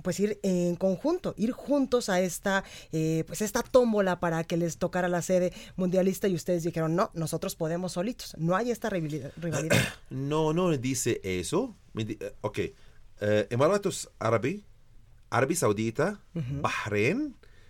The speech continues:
Speaker 2: tiene bloqueo
Speaker 1: Sí.
Speaker 2: a Qatar casi, eh, dos años y medio ahorita. Y,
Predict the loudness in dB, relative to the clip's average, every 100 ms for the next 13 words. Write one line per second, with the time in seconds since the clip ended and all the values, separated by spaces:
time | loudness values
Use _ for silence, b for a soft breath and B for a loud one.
0 | b -4 0 2 0 -2 0 0 0 -2
1 | -2 -4 -12 -20 -20 -12 -2 -2 0 -2
2 | 2 4 4 0 -8 -20 -20 -20 -20 -20
3 | -14 0 0 0 -2 -2 0 0 0 0
4 | -2 -10 -2 0 2 0 2 0 0 -8
5 | -10 -8 -4 -2 -2 -4 -6 -6 -4 -2
6 | 0 2 2 0 -4 -8 -10 -20 -20 -20
7 | -20 b b b b -2 0 2 2 2